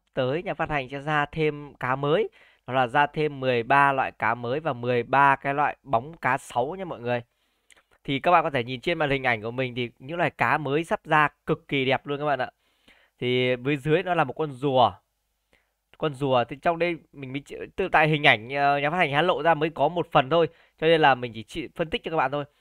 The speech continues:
Thứ nhất là một con rùa đen khá là đẹp nha anh em. Mặc dù là màu đen nhưng nó đẹp hơn cái con rùa kia rất là nhiều.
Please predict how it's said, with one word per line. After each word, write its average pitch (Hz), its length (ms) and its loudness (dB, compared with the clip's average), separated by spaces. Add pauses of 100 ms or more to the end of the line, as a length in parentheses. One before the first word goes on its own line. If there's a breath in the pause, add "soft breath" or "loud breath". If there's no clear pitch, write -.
(200)
Thứ 139 100 -8
nhất 196 100 -2
là 165 140 4
một 127 100 -4
con 156 160 -4
rùa 131 180 -2
đen 160 240 8 (580)
khá 185 160 0
là 220 80 8
đẹp 165 240 4
nha 160 60 0
anh 156 60 -4
em. 160 160 0 (260 soft breath)
Mặc 143 100 2
dù 139 200 -4
là 139 100 2
màu 135 180 0
đen 175 260 4
nhưng 165 100 -4
nó 160 80 -2
đẹp 165 200 2
hơn 170 160 -8
cái 156 100 -8
con 165 140 -6
rùa 135 240 0
kia 143 120 -4
rất 196 140 -6
là 165 60 0
nhiều. 123 400 0